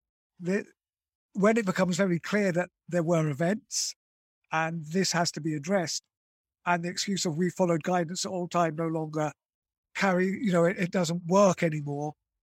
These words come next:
then we do see a lot of <laughs> work in the semantics of what, what was the nature of, of this event. And I think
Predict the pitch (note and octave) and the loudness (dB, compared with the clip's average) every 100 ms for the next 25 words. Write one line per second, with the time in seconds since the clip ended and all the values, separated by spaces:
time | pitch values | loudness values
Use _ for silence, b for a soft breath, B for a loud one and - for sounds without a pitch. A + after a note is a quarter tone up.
0 | _ _ D#3 G#3 A#3+ F#3+ A#3 - G3+ F#3 | _ _ 0 2 2 2 2 4 4 4
1 | G#3 G#3+ D#3+ E3+ F#3 D3+ - F3 - F#3 | 4 2 -2 0 0 0 -2 -4 -2 -2
2 | F#3 F#3 F#3 E3+ - - - _ _ _ | -2 -2 -4 -8 -8 -10 -10 _ _ _
3 | _ F3+ E3 D#3 - _ _ _ _ _ | _ 2 2 0 -10 _ _ _ _ _
4 | _ D3 G#3+ - F3+ A#3 G3 D3 F3 F3 | _ 2 2 0 2 2 2 0 0 2
5 | F3 G3+ A3+ - D#3+ C3+ - _ _ _ | 4 4 2 -2 -2 -2 -10 _ _ _
6 | _ _ _ _ - F#3 D#3 - F#3+ D#3 | _ _ _ _ 2 2 0 -4 -4 -2
7 | F3 - D#3+ F3 A#3+ D3 - _ _ _ | -2 -2 -2 0 -2 -2 -12 _ _ _
8 | _ _ _ - E3 G#3 G3+ C4 | _ _ _ -6 -2 0 0 -4